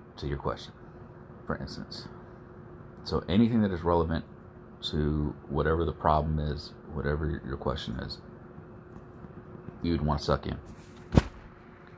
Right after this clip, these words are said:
Now that's data. Then it goes through another, uh, lens. This is processing and exploitation.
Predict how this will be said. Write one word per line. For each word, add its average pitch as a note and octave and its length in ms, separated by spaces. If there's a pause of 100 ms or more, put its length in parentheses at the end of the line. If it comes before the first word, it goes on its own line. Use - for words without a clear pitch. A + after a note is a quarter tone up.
(100)
Now F2 200
that's D#2+ 240
data. - 300 (1300)
Then F2 120
it D2+ 100
goes D#2+ 240
through D#2 140
another, D#2+ 540 (1600)
uh, - 240 (2250)
lens. F2 480 (300)
This D#2+ 200
is D2 80
processing - 720
and C#2+ 100
exploitation. C#2+ 720